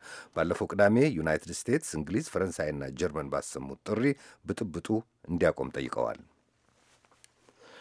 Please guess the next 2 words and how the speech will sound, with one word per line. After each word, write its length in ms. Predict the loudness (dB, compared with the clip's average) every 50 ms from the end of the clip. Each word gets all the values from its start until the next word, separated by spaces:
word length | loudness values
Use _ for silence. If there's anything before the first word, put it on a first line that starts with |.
| -20 -20 -20 -20 -20 -20 -20 -20 -20 -16 _ -6
በሌላ 500 | 10 12 12 12 12 12 12 12 12 12 12 12 12
የቤንጋዚ 920 | 12 12 12 12 12 12 10 10 10 10 10 8 8 8 8 8 6 4